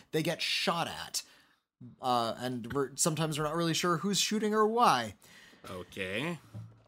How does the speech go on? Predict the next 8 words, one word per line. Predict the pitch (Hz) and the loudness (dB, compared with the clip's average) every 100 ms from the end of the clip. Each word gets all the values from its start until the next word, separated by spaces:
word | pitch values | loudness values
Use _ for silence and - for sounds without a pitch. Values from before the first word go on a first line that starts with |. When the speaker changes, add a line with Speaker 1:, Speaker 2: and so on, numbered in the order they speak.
| _ _ _ _ - | _ _ _ _ 2
Speaker 1:
Eventually | 185 285 311 339 | 6 8 6 4
we | 285 | 4
learn, | 220 156 120 170 165 - - - - - | 6 4 4 2 2 -2 -20 -20 -20 -12
when | 147 185 185 220 | 2 4 4 6
Udo | 214 170 | 6 6
Kier | 147 - 277 285 180 | 4 2 4 6 6
shows | - 131 120 | 4 2 0
up, | 117 113 185 | -2 -2 -2